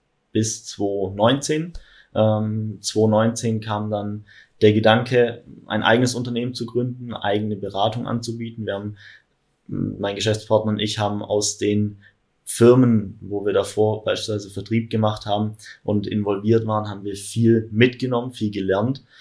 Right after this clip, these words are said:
Beispielsweise, was war gut an der Firma, was könnten wir verbessern? Und daraus, aus den ganzen Erfahrungen, die wir dort in den drei Jahren gesammelt haben,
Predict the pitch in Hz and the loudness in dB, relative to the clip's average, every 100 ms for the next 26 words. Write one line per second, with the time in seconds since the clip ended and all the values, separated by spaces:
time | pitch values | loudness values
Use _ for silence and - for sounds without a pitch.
0 | - - 98 - 104 101 95 98 110 - | -6 0 0 0 -2 -2 -2 0 0 -6
1 | - _ _ 101 98 101 113 113 117 113 | -10 _ _ 0 0 2 0 0 0 -2
2 | 117 117 110 101 101 - 104 101 104 - | -4 -4 -2 -2 -4 -4 -4 -4 -4 -4
3 | 90 - 110 123 135 - - - 104 104 | -4 -4 -4 -6 -8 -14 -20 -4 0 0
4 | 101 - - _ _ - 104 117 110 98 | -2 -8 -14 _ _ 4 8 8 6 2
5 | 90 - - 95 - - - 104 104 107 | 0 -6 -6 -4 -6 -8 -10 -4 -2 -2
6 | 104 101 - 104 110 107 101 92 101 104 | -2 -6 0 2 2 -2 -6 -4 -4 -4
7 | 104 92 92 95 95 98 98 98 107 107 | -6 -6 -2 -2 -2 -4 -6 -4 -2 -2
8 | 107 104 | -2 -4